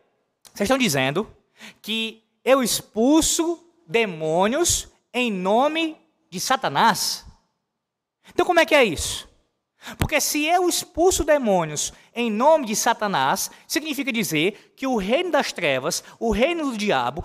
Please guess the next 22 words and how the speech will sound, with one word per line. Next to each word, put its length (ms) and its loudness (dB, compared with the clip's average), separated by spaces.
o 120 0
reino 240 2
de 80 0
Beelzebul, 600 2
ele 200 -2
está 180 -2
dividido. 560 4
Esse 260 0
reino, 520 2
ele 180 4
não 220 4
tem 260 -2
como 460 2
sobreviver, 960 6
porque 280 4
toda 340 4
casa 580 6
e 100 2
todo 220 8
o 60 6
reino 320 4
dividido, 760 4